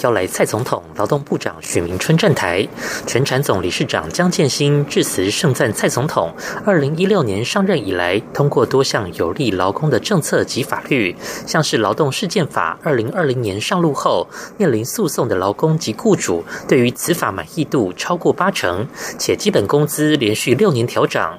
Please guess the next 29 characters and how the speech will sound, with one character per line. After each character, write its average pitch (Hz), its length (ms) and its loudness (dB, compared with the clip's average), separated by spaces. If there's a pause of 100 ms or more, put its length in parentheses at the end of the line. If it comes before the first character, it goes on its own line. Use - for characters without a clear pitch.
(140)
累 87 100 0
计 - 180 -4
调 107 180 0
幅 101 460 -2
达 107 160 0
百 85 240 -2
分 127 180 -2
之 - 360 -2
二 208 40 2
十 - 140 0
六 151 160 2
点 - 220 -6
二， 110 280 0 (300)
超 160 220 2
越 156 160 4
前 147 180 -2
两 135 160 0
位 175 140 2
总 143 180 -2
统 92 240 -2 (140)
共 127 180 4
十 - 200 0
六 175 180 4
年 101 260 0
任 185 180 4
期 - 200 -2
的 - 80 0
调 101 180 0
幅。 92 440 0